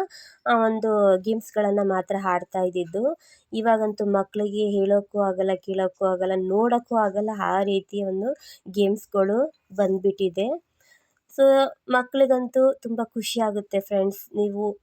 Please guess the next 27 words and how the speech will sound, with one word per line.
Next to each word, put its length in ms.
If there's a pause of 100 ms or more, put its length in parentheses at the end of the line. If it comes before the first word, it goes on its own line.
(160)
ಕೂಡ 240
ನಿಮ್ಮ 260
ಫ್ಯಾಮಿಲಿ 460
ಜೊತೆ 340 (480)
ಒಂದು 180
ನಾಲ್ಕೈದು 720
ಅವರ್ 320
ಮಕ್ಳಿಗೆ 420
ಟೈಮ್ 360
ಕೊಡ್ಬೋದು 520
ನೀವು 200
ಆರಾಮಾಗಿ. 760 (480)
ಮಕ್ಳು 440
ಖುಷಿ 300
ಪಡೋದನ್ನ 540
ನೋಡಿದ್ರೆ 480
ಎಂಥ 340
ತಂದೆ 300
ತಾಯಿಗಳಿಗೂ 580
ಕೂಡ 280
ತುಂಬಾ 280
ಖುಷಿ 300
ಆಗುತ್ತಲ್ವಾ? 680
ಅವ್ರ 160
ಖುಷಿನೇ 440
ನಮ್ 260
ಖುಷಿ 440